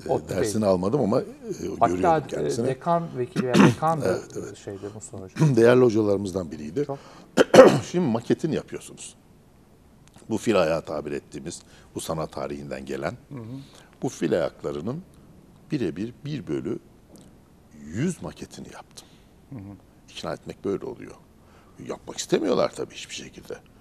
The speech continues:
Speaker 1: Bunu, bunu ikna etmeniz lazım. Birkaç şekilde ikna etmeniz lazım. Bunun biçimci bir şey olmadığını, bunun çok faydası, faydalı bir şey olduğunu. Çünkü öyle tasarlıyoruz. Biz bunun ne olduğunu biliyoruz. Bunu aktarmamız lazım.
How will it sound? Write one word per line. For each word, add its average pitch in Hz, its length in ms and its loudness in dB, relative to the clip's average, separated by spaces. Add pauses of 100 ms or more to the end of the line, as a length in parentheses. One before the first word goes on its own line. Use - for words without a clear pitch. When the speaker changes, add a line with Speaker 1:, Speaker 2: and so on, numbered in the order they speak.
(340)
Speaker 1:
Bunu, 107 220 -2 (300)
bunu - 140 -4
ikna 233 240 2
etmeniz 71 380 -2
lazım. 64 300 -6 (1000)
Birkaç 135 300 -2
şekilde - 360 0
ikna 69 240 -8
etmeniz - 420 -14
lazım. - 340 -14
Bunun 170 220 -2 (840)
biçimci 117 420 -2
bir 143 40 -2
şey 151 180 -2
olmadığını, 71 520 -4 (520)
bunun 139 160 -6
çok - 180 -8
faydası, 76 460 -6
faydalı 73 420 -6
bir - 60 -16
şey - 180 -14
olduğunu. 64 360 -12
Çünkü - 260 -14
öyle 71 140 -4
tasarlıyoruz. - 720 -12 (300)
Biz 82 120 -6
bunun 85 220 -4
ne 90 40 0
olduğunu 87 360 0
biliyoruz. 92 480 2 (440)
Bunu 67 140 -8
aktarmamız 131 500 -4
lazım. 67 300 0